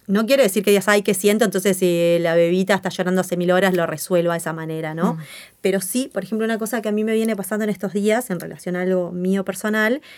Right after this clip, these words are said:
Speaker 1: es mucha información.
Speaker 2: Ahí va.
Speaker 1: Me están enviando un montón de información, ¿no?
Speaker 2: Ahí va.
Speaker 1: Y en un momento me empecé a enojar. Me empecé a enojar
Speaker 2: <laughs>
Speaker 1: muchísimo,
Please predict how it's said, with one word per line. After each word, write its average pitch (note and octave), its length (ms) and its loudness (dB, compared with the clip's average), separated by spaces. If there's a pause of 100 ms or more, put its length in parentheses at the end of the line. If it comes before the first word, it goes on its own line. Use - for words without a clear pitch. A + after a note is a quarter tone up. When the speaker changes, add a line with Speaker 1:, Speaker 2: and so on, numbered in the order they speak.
(180)
Speaker 1:
es G3+ 260 0
mucha A3+ 340 2
información. F3+ 720 -6 (180)
Speaker 2:
Ahí E3 180 -4
va. D#3 120 -6
Speaker 1:
Me F3 80 0
están A3+ 220 0
enviando A3 460 2
un G#3 100 0
montón F#3+ 340 0
de G#3 60 2
información, E3+ 600 -6
¿no? F#3 120 -10
Speaker 2:
Ahí E3 140 -10
va. D#3 60 -16 (380)
Speaker 1:
Y G#3 80 0
en A3+ 60 2
un A#3+ 60 0
momento B3+ 200 2
me A#3 60 0
empecé F#3+ 240 -2
a - 20 -2
enojar. F3 360 -6 (360)
Me F#3+ 80 -8
empecé F3 160 -2
a A3 40 0
enojar A3+ 280 2
Speaker 2:
<laughs> - 0 -
Speaker 1:
muchísimo, F#3 720 -2